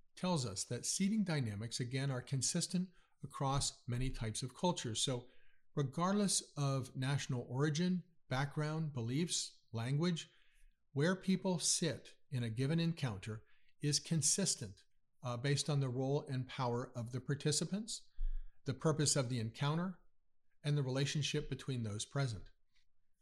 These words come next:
So let's talk now about the most common seating configurations and positions.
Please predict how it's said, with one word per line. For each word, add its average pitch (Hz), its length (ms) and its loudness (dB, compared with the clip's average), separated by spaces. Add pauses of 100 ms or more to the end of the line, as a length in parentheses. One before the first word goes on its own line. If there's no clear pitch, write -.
(580)
So - 160 -4
let's 185 260 -2
talk - 400 0
now 131 240 0
about 131 320 -2
the 135 60 -2
most 127 380 -2
common 156 420 2
seating 123 520 0 (200)
configurations 120 880 -2 (100)
and 117 220 -2
positions. 117 640 -4